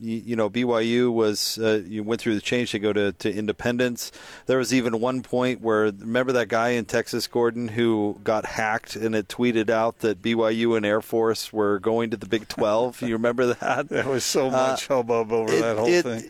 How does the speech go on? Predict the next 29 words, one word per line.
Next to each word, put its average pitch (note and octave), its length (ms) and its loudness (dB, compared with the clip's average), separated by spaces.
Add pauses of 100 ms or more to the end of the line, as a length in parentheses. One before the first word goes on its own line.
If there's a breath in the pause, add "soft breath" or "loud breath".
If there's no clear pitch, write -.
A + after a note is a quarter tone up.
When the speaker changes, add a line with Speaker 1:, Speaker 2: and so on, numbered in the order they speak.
Speaker 1:
and E3+ 220 4
it, E3 180 0
it's, E3 380 0
uh, E3 40 2
as D#3+ 380 4
you D3+ 100 2
know, C#3+ 140 4
been C3 160 0
a B2 40 2
huge C#3 300 0
conversation B2 640 0
down A2+ 260 0
there, G#2+ 260 0 (400 loud breath)
um, A2+ 340 0
ever B2+ 300 2
since. C3+ 520 0
And B2 120 0
I B2 80 2
know C3+ 160 2
the C3 160 0
story C3+ 340 2
just B2 300 -2
broke B2+ 240 2
yesterday B2+ 460 4
about A2+ 260 2
Texas - 480 -2
and A#2+ 100 -2
Oklahoma, A#2+ 680 0
but A2+ 220 2